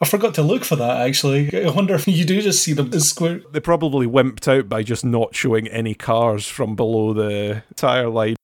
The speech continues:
Speaker 1: Yeah, 'cause Bizarro, Superman and his family, they were in a limo. Let's find out.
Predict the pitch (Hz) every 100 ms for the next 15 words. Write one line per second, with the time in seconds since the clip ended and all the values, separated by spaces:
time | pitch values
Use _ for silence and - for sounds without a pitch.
0 | - 160 143 156 147 - 139 139 147 139
1 | 131 - 147 135 123 123 120 117 151 135
2 | 135 117 120 120 117 113 131 139 135 107
3 | - _ _ _ - 131 - 110 98 90
4 | 87